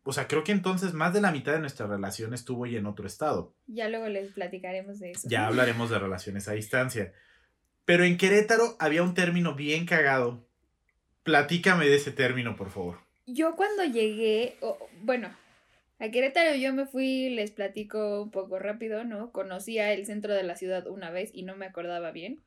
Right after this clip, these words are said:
Speaker 2: Fui a ver la casa donde nos íbamos a mudar y es lo único que sabía de Querétaro cuando me mudé.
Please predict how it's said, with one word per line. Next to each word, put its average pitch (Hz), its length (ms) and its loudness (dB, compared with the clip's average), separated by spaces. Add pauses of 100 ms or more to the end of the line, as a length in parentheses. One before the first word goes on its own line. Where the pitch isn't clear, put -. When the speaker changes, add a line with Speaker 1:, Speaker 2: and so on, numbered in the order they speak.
(580)
Speaker 2:
Fui 254 220 -2
a 233 60 2
ver 233 140 -2
la 226 160 -2
casa 226 240 -2
donde 208 220 -4
nos 202 180 -10
íbamos 220 380 -6
a 185 80 -10
mudar 196 440 -8 (380)
y 220 160 -8
es 220 100 -4
lo 240 140 -2
único 302 300 0
que 247 80 -4
sabía 233 280 2
de 302 120 2
Querétaro 226 440 -2
cuando 196 280 -10
me 196 140 -12
mudé. 285 180 -4